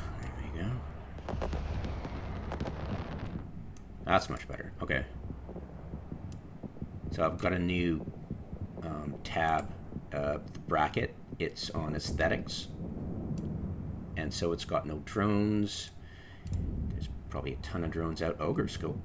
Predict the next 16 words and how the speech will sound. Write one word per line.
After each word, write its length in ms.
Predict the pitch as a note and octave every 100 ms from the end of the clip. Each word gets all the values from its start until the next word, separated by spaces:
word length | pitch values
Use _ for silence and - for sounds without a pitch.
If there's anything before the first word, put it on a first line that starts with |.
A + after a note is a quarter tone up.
| -
Um, 420 | E2 D2 D2+ D2+ D2+
that's 220 | E2+ -
probably 320 | - E2 -
Arton. 580 | D2 C#2+ - D2 D2 - - - - - - - - - - - - - - - - - - - - - - - - - -
And 600 | D2+ C#2+ C#2+ D2 D#2 -
yeah. 180 | G1+ - - - - - - - - - - -
So 320 | - - D2+
I've 140 | C#2+ -
got 320 | F#2+ G2 - - - -
all 220 | G2 A2
the 80 | A2+
warriors. 680 | D#2+ D2+ D2 D#2 D#2+ - - - - -
Yeah. 200 | C#2 - - - - -
<laughs> 100 | - - C3 - G#2+ - - - - - - - - - - - - - - - - - - - -
But 160 | F2+ E2+
there's 240 | F2 -